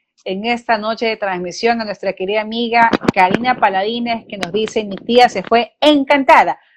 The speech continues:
porque nuestra querida tía, <laughs>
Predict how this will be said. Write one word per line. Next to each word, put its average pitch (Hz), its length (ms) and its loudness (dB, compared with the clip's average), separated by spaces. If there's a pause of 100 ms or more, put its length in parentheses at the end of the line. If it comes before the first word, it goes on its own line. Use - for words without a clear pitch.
(120)
porque 202 320 -8
nuestra 185 360 -8
querida 202 720 2 (140)
tía, 226 240 -4 (300)
<laughs> - 280 -20